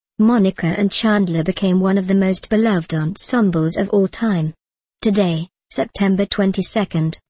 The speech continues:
stars and fans are celebrating the twentieth anniversary of the Friends premiere. To celebrate the special day, Warner Brothers put together a two hundred and thirty-six second video highlighting the show's two hundred and thirty-six episodes,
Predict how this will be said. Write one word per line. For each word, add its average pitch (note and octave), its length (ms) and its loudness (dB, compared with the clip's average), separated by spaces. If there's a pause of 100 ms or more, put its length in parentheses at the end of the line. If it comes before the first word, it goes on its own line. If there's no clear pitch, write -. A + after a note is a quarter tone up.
(100)
stars F#3+ 500 -2
and G3 140 0
fans D#3+ 480 -2
are E3 100 -2
celebrating G#3 680 0
the G3 80 0
twentieth F3 520 -2
anniversary F#3+ 680 0
of F3+ 140 -2
the F#3+ 80 -2
Friends F3+ 360 -2
premiere. G3 680 0 (460)
To A#3 100 0
celebrate F3+ 580 0
the A3 80 -2
special G3+ 440 -2
day, E3 360 -2 (220)
Warner G#3+ 320 4
Brothers G3 380 0
put D4+ 240 -2
together G3 440 0
a E3 60 0
two A3 240 0
hundred G3+ 360 0
and A3+ 180 4
thirty-six - 840 -2
second A#3+ 400 -2
video F3 440 0 (120)
highlighting E3 640 0
the F3+ 80 -4
show's D#3+ 380 0
two A#3+ 300 2
hundred A3+ 340 0
and G#3 100 2
thirty-six G#3 800 -2
episodes, D#3+ 760 -2